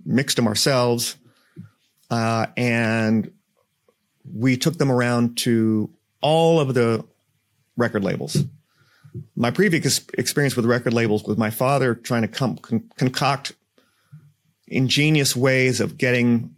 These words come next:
record company A and R men's attention.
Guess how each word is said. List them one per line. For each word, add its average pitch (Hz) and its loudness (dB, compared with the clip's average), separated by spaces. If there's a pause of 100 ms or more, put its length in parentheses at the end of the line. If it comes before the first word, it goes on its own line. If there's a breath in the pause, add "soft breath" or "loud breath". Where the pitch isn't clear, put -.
record 113 -2
company 107 -2
A 113 -2
and 107 0
R 110 0
men's 101 0
attention. 113 -6